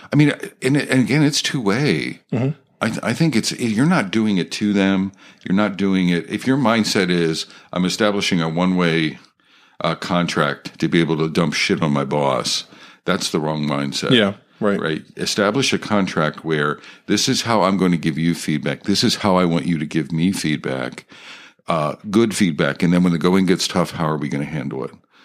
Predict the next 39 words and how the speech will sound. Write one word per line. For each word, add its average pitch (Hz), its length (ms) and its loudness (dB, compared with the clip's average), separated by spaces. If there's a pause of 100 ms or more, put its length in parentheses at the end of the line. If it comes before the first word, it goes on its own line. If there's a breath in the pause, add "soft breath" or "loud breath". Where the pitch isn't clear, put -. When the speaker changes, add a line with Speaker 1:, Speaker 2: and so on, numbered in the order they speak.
(240 soft breath)
Speaker 1:
Like, 80 160 -4
do 95 100 0
you 82 80 -2
give 95 100 4
me 92 140 6
a 82 60 2
sign 85 400 2
with 76 160 -6
your 76 100 -4
ear 80 280 -2
or 69 60 -6
something 71 400 -8
like 65 220 -12
that? 65 220 -10
So 78 180 -8
it's 78 140 -10
fe-, 90 200 -4 (120)
Speaker 2:
<laughs> - 100 -20
Speaker 1:
whatever 127 400 2
it 98 80 4
is. 104 80 6
Speaker 2:
Yeah. 110 60 4
Speaker 1:
So 98 240 0
I'm 104 180 2
pre-, 110 240 -2
so - 160 -2
we're 98 280 2
prepared 92 640 2
Speaker 2:
<clears throat> 120 80 0
Yeah. 101 100 -2 (300 loud breath)
Speaker 1:
to 87 100 -4
have 82 240 -2
a, 80 220 0 (120)
to 80 140 -6
have 82 200 -6
that 78 200 -6
kind 73 180 -4
of 71 60 -6
conversation. 73 760 -4